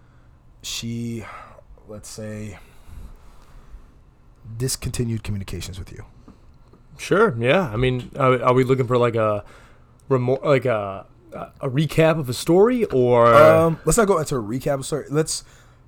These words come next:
Speaker 1: let's not see why we broke up. Let's see the after effect.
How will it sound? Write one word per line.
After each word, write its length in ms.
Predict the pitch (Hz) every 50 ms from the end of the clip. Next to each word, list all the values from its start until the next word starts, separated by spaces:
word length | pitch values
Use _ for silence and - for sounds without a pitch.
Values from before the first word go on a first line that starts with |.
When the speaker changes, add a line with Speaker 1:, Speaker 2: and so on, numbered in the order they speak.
| - - - _ _ _ _ -
Speaker 1:
let's 220 | 139 147 156 -
not 220 | - 190 - 147 - _
see 380 | - - - - - - 165 151
why 580 | 127 117 113 113 117 117 110 120 127 135 147
we 180 | 143 143 139 156
broke 240 | 156 170 170 165 170
up. 120 | 170 143
Let's 180 | 123 120 120 -
see 300 | - - 135 127 123 117
the 200 | 107 107 110 - -
after 380 | 92 107 110 113 - - 101 87
effect. 420 | 85 - - - - - -